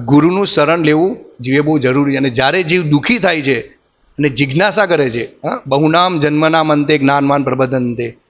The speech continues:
હા, કેટલા જન્મો પછી જીવને આ ખાલી એ થાય છે કે હું કોણ છું, ક્યાંથી આવ્યો છું, અથવા તો બ્રહ્મ જિજ્ઞાસા. અને ક્યાંય ભક્તોના સંગમાં આવે તો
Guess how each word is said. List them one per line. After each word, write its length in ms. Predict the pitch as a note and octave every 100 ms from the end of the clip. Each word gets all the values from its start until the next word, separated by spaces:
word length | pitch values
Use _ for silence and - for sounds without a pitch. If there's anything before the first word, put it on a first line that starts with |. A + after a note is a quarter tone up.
| _ C3
હા, 100 | D#3+ - _ -
કેટલા 320 | D#3 G3+ G#3 F3
જન્મો 340 | B2 C3+ D#3 G3
પછી 220 | F#3 G3
જીવને 400 | C3 C#3 D3 E3+
આ 120 | F3
ખાલી 640 | E3 D3 D3 F3+ G3+ G3 - - - _ _ -
એ 140 | D#3
થાય 260 | F3 D#3 D3
છે 340 | C3+ D3 F3+
કે 100 | F#3+
હું 140 | F3 D#3+
કોણ 320 | D3+ D3 D#3
છું, 180 | D3+ D3+
ક્યાંથી 320 | C#3 C3 D3
આવ્યો 100 | C#3
છું, 100 | C3+
અથવા 180 | B2 D3
તો 100 | D3
બ્રહ્મ 260 | B2 C#3+
જિજ્ઞાસા. 480 | B2 A#2+ C3+ C#3 D#3 C3+ - - _ -
અને 140 | C3
ક્યાંય 400 | B2+ D3 D#3+ F#3+ - - _ -
ભક્તોના 480 | C3+ - D#3+ D#3+ E3+
સંગમાં 440 | - C#3 C#3+ D3+
આવે 160 | C#3 C3
તો 380 | C#3+ B2 -